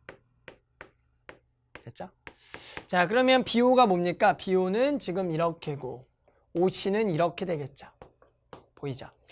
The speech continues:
그러면 비오는 오비와 마찬가지 방향이 반대고 크기는 같죠?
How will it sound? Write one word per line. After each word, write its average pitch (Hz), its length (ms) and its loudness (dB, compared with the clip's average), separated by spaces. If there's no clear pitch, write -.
그러면 214 640 6
비오는 220 1000 6
오비와 196 640 4
마찬가지 190 560 -2
방향이 190 500 0
반대고 143 680 -10
크기는 254 320 -4
같죠? - 320 -10